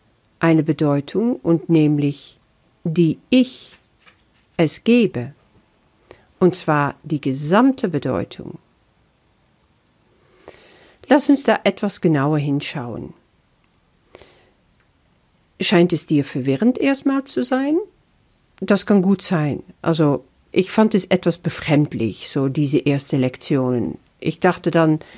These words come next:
der will bestimmt auf irgendetwas hinaus. Aber was? Das verstehe ich noch nicht. Und mein Ego wollte das natürlich gerne wissen. Ja,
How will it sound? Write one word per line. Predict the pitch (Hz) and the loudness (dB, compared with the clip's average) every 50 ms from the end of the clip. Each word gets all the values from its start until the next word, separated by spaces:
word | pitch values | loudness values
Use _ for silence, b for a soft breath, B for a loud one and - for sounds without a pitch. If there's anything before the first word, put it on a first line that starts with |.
| B B B B _ - | B B B B _ 2
der | 165 156 151 143 | 2 2 4 4
will | 196 254 277 | 4 4 4
bestimmt | 226 - 180 - - - 311 330 330 - - | 4 2 -2 -2 0 2 2 2 2 2 0
auf | 190 190 - - | -2 -2 -2 0
irgendetwas | - 233 247 247 233 196 - - 202 - - 185 180 - | 0 2 2 2 0 0 0 -4 -4 -4 -4 -6 -6 -6
hinaus. | - - 185 170 160 147 135 117 - - - - | -2 -2 0 2 2 0 0 -2 -4 -8 -12 -10
Aber | _ 160 160 156 156 143 139 | _ -4 -2 -2 -2 0 2
was? | 196 262 320 302 - - - - - _ _ _ _ - | 2 2 2 0 -4 -8 -14 -16 -20 _ _ _ _ 0
Das | - 254 262 - - | 0 0 0 -2 -4
verstehe | - - - - - - 151 143 | -4 -4 -4 -2 0 0 0 0
ich | 139 139 - | -2 -4 -6
noch | - 139 127 135 - | -8 -8 -6 -6 -6
nicht. | 131 123 123 - - - - _ b b b b b b b b b b b | -6 -6 -6 -8 -12 -20 -20 _ b b b b b b b b b b b
Und | - 185 170 160 147 - | 2 4 4 4 2 0
mein | - 113 123 - | -2 -2 -2 0
Ego | - 147 156 151 151 139 139 | 2 0 0 0 0 0 2
wollte | 165 175 165 160 | 2 2 2 0
das | 143 135 139 | -4 -6 -6
natürlich | 143 131 - - 135 139 135 - | -8 -8 -8 -8 -8 -8 -8 -6
gerne | - 147 135 131 131 123 131 | -4 -4 -2 -2 -4 -4 -4
wissen. | 139 127 - - - - - - _ _ _ _ _ b b b b b b b b b b b b b b b _ _ | -6 -6 -6 -8 -10 -14 -16 -18 _ _ _ _ _ b b b b b b b b b b b b b b b _ _
Ja, | _ - 254 180 131 117 | _ 2 2 2 2 -2